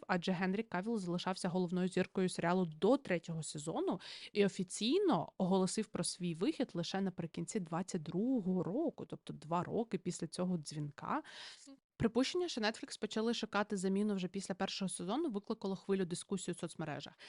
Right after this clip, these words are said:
Незабаром після цього статтю тихо відредагували, прибав-, прибравши будь-які згадки про двадцятий рік, а пізніше оновили, замінивши на дату двадцять другий рік.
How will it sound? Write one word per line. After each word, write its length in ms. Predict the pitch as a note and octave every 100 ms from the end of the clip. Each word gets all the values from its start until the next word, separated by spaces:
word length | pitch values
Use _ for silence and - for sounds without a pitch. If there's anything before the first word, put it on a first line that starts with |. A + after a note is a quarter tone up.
| -
Незабаром 460 | F#3 F#3 F#3 A#3+ E4+
після 320 | A#3 - A#3
цього 420 | - F3+ D#3 G#3
статтю 400 | - G3 - A#3 _ _
тихо 460 | - G#3 A#3+ - D#4 -
відредагували, 1080 | E3+ G3+ G3 F#3 F3+ F3 E3 D3 C#3 D3 B3+ - -
прибав-, 400 | - G3+ F3+ F#3+ G#3 -
прибравши 480 | G3+ F3 F3 - G3+
будь-які 540 | E3+ G#3 A#3+ G#3 F3
згадки 340 | F3 F3 -
про 160 | D#3+ E3+
двадцятий 460 | D#3 E3+ E3+ D3+ D#3+
рік, 240 | A#3 D#4+
а 60 | F3
пізніше 500 | D#3 E3 F3+ A3 F#3+
оновили, 540 | G#3+ E3+ D#3+ F3 D#4+ B3+
замінивши 520 | E3 D#3 E3+ F#3+ E3
на 60 |
дату 300 | D#3 E3 -
двадцять 360 | F#3 D3+ F3+ D#3+
другий 240 | E3 E3
рік. 120 | D3+